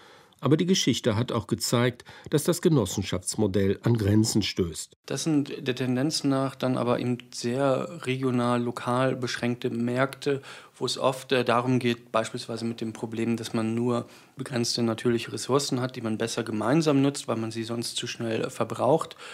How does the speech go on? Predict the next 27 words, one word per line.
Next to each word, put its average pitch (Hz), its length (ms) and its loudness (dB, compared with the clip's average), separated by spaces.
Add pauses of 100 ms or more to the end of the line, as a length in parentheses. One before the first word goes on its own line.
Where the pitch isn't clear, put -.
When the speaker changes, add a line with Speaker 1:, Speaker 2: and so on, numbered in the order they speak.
(140)
Speaker 2:
umgehen 139 380 2
muss. 135 280 0 (400)
Da 143 480 2
funktionieren 147 600 4
Genossenschaften 139 800 0
sehr 120 260 -4
gut, 120 260 -8
wenn 120 120 -4
man 120 140 0
in - 120 -2
andere 147 640 4 (400)
Märkte 131 460 0
schaut, 131 340 0
die 123 60 -4
sich 117 180 -8
sehr 120 160 0
stark 110 320 -4
globalisiert 113 920 -2
haben, 143 440 0 (360)
die 120 60 -8
sehr 117 260 4
stark 123 300 0
von 123 180 -2
Konkurrenz, 120 680 -4
äh, 135 140 -4
getrieben 139 640 -2
sind, 135 280 0